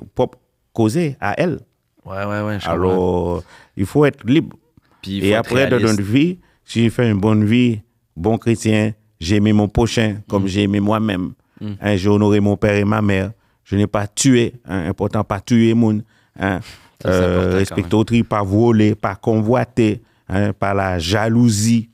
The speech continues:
Speaker 2: L'avarisme.
Speaker 1: Hein, l'avarisme. Alors, c'est comme ça, après, je peux,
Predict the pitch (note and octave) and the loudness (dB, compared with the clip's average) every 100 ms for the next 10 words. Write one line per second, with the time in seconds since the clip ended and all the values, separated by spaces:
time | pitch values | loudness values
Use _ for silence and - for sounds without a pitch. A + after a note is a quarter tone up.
0 | - F#2 E2 F2+ F#2 G2 G2 - G#2 G2 | -16 -14 -10 -8 -6 -4 -4 -6 -4 0
1 | G2+ F#2 F2+ F#2+ G2+ A#2+ A2 G#2+ G2+ _ | 2 2 0 0 2 2 0 -4 -10 _
2 | F2+ G2 G2 - - _ _ _ _ _ | -2 2 0 -2 -10 _ _ _ _ _
3 | - A2 G#2+ A2 C#3+ A#2+ B2+ - G#2+ G#2 | -8 -4 -2 0 0 0 -2 0 0 2
4 | G2+ | 0